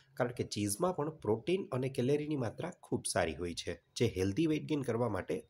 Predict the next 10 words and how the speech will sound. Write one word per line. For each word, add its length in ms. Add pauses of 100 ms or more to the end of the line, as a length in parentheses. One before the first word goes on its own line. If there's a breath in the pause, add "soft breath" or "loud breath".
ઉપયોગી 380
છે. 240 (2250 soft breath)
ઘઉંમાંથી 560
બનેલી 480
બ્રેડમાં 1200
પણ 100
સારી 380
માત્રામાં 640
કાર્બોહાઈડ્રેટ 720
હોવાથી 500